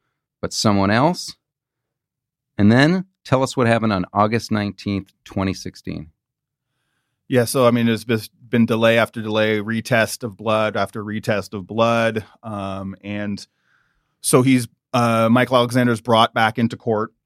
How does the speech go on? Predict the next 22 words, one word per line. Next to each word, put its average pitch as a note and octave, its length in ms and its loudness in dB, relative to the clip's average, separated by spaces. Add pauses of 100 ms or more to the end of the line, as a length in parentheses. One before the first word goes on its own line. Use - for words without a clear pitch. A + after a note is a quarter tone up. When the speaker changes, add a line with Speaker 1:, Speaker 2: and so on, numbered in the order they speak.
(220)
Speaker 2:
and G#2+ 260 -8
he's A2 360 -4
oblivious A2+ 600 -2
to G#2+ 220 -2
what's G#2+ 180 -2
about A2+ 220 2
to G2 100 -2
happen. A2+ 540 -2 (160)
Um, G2+ 580 -8 (220)
but - 480 -4 (680)
they, A#2 580 -6 (240)
the A2+ 100 -4
D A#2+ 220 0
A's A#2 200 0
office, A#2 640 -2 (760)
uh, G2 560 -4 (1080)
files A2 280 0
a A#2 60 -4
motion A2+ 320 0
with A2+ 100 -2
the A2+ 60 -6
court, A#2+ 340 0